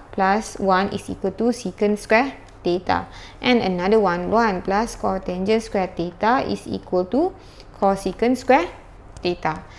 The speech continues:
So here we have cosecant theta minus one. So cosecant minus one, if we bring it to this side, we have cotangent square theta is equal to cosecant square theta minus one. So here which is equal to, so you have tangent square theta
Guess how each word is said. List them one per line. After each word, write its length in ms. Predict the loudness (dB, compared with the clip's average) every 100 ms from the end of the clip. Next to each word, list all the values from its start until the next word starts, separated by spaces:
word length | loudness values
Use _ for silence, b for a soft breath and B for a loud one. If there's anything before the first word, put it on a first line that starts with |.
| B B
So 280 | 2 8 8
here 340 | 8 6 6
we 120 | 6 4
have 220 | 0 0
cosecant 540 | 0 2 -2 -2 -4
theta 560 | -4 -2 4 4 4 -2 -10 -6
minus 480 | 0 2 2 -2
one. 360 | -4 -2 -2 -4 B B B
So 180 | 4 6
cosecant 800 | 6 4 4 -2 4 6 6 4
minus 380 | 2 2 0 -2
one, 200 | -6 -6
if 140 | -6
we 80 | -4
bring 240 | -2 -4
it 80 | -4
to 100 | -6
this 140 | -6 -4
side, 300 | 0 2 0
we 60 |
have 240 | -2 -4 0
cotangent 520 | 0 0 -4 -2 -4
square 240 | 0 -2
theta 480 | 0 -6 -2 -2 -2
is 180 | -6 -8
equal 280 | -6 -2 0 4
to 240 | 2 2 B B B B B
cosecant 680 | 0 0 2 -2 -2 0 0
square 240 | 0 -4
theta 480 | -2 -6 0 2 4
minus 560 | 2 0 0 0 -2 -10 -20 -8
one. 240 | -6 -6 -12 -20 -20 -20 -20 -20 -20 -20 -20 -20 -20 -20 -20 B B B
So 340 | 2 10 12 12
here 320 | 8 6 6
which 160 | 4 -2
is 160 | -4
equal 240 | -4 0 0
to, 220 | 4 4
so 200 | 4 2
you 140 | 2 2
have 200 | 0 0
tangent 320 | 0 0 -2
square 240 | -2 -6
theta 540 | -4 -8 2 4 4